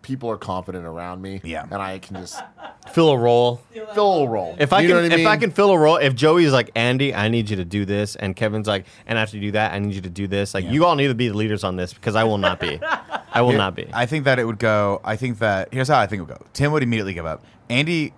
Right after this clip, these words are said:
Speaker 2: is a scaredy cat, no offense.
Speaker 3: Yeah, I am.
Speaker 2: But he would be screaming, and everyone would be like, "Let's use him as a diversion.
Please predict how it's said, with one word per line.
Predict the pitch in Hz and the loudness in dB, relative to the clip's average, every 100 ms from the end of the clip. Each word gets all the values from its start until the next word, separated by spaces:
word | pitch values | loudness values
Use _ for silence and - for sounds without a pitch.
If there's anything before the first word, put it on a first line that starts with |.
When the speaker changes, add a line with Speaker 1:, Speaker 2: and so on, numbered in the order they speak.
| _ _ | _ _
Speaker 2:
is | 120 107 - | -4 -4 -4
a | |
scaredy | 123 107 95 | -4 -4 -4
cat, | 90 92 | -4 -4
no | 101 | -4
offense. | 98 92 87 - | -4 -6 -8 -4
Speaker 3:
Yeah, | 101 | -2
I | |
am. | 104 92 | -2 -2
Speaker 2:
But | |
he | 113 | -2
would | 131 | -2
be | 120 | -4
screaming, | - 127 127 139 147 143 - _ - | -6 -4 -4 -2 -4 -8 -14 _ -6
and | 120 | -2
everyone | 120 120 131 | 0 0 2
would | 131 113 | 0 2
be | |
like, | 113 104 | 0 0
"Let's | 117 - | -2 0
use | 123 107 | -2 0
him | 117 | 0
as | 104 | -2
a | 110 | -4
diversion. | 107 90 78 90 | -6 -6 -6 -10